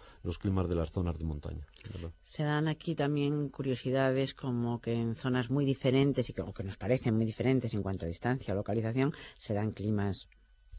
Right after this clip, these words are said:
Speaker 2: si no iguales, muy parecidos
Speaker 1: Sí,
Speaker 2: o que están dentro
Speaker 1: claro.
Speaker 2: del mismo grupo, ¿no?
Speaker 1: Muy similares, efectivamente. El clima, el clima mediterráneo. El clima mediterráneo no es exclusivo de la cuenca mediterránea, sino que ese mismo clima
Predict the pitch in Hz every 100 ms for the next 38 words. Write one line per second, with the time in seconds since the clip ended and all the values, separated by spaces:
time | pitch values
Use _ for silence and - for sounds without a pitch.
0 | - - - - 82 95 92 107 104 104
1 | 107 117 113 107 123 135 143 120 - 123
2 | 127 98 117 123 127 117 113 - 113 110
3 | 107 104 107 120 95 85 87 95 95 113
4 | 113 95 82 101 95 95 95 95 - -
5 | - 98 90 113 104 95 90 92 123 120
6 | 87 82 - 87 98 98 101 101 101 101
7 | 104 101 104 101 - - - 90 110 95
8 | 95 90 87 98 90 87 87 82 92 113
9 | 110 87 82 85 82 85 87 90 92 92
10 | 92 92 95 87 101 98 104